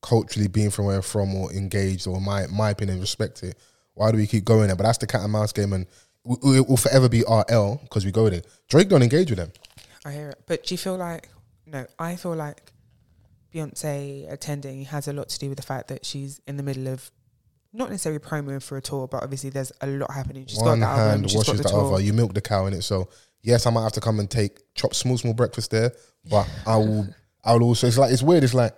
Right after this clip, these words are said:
Speaker 1: she broke a record that night.
Speaker 2: Yeah.
Speaker 1: That's what we should be focusing on. But we're also talking about the fact she didn't
Speaker 2: Yeah.
Speaker 1: get that. And what you're saying is we're in the middle of promo cycle, so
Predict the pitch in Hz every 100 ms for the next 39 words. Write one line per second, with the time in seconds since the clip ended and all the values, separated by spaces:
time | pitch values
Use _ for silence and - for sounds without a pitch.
0 | _ _ _ _ _ _ _ _ _ _
1 | - - 143 190 147 190 143 113 101 101
2 | 82 _ 156 143 147 156 147 131 123 147
3 | 139 120 107 104 104 - _ - 110 104
4 | 120 120 113 117 110 104 98 - 98 127
5 | 160 156 165 104 110 120 110 117 104 98
6 | - _ _ _ 110 117 113 120 120 -
7 | 123 113 101 104 101 92 107 104 98